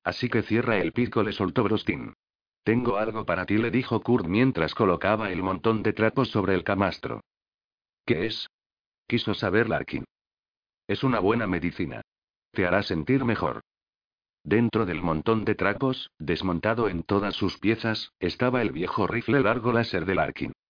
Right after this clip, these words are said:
Se trataba del arma con culata de madera de Nal que el francotirador se había llevado consigo desde Tanit y que finalmente había abandonado en Gereón por falta de munición. "Por el sagrado trono", susurró Larkin. "Lo guardaste.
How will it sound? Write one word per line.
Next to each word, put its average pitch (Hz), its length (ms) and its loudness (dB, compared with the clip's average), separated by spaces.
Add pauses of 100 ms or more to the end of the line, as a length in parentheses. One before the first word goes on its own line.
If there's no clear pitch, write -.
(300)
Se - 200 -2
trataba 113 420 2
del 107 160 -2
arma 120 280 0
con 87 120 -2
culata 104 420 0
de 95 120 -2
madera 95 320 2
de 95 80 0
Nal 104 220 2
que 107 100 2
el 85 80 2
francotirador 85 800 0
se 104 120 -2
había 104 280 0
llevado 87 400 -2
consigo 107 440 -2
desde 104 280 -4
Tanit 107 380 0
y 131 60 2
que 90 120 -4
finalmente 120 720 0
había 92 280 0
abandonado 85 540 0
en 82 140 -8
Gereón 120 440 2
por 95 180 -2
falta 110 340 2
de 76 100 0
munición. 78 520 -4 (840)
"Por 90 160 2
el 71 160 -4
sagrado 92 400 0
trono", 104 360 0 (100)
susurró 107 420 -2
Larkin. 73 380 -2 (500)
"Lo 87 180 0
guardaste. 85 540 -4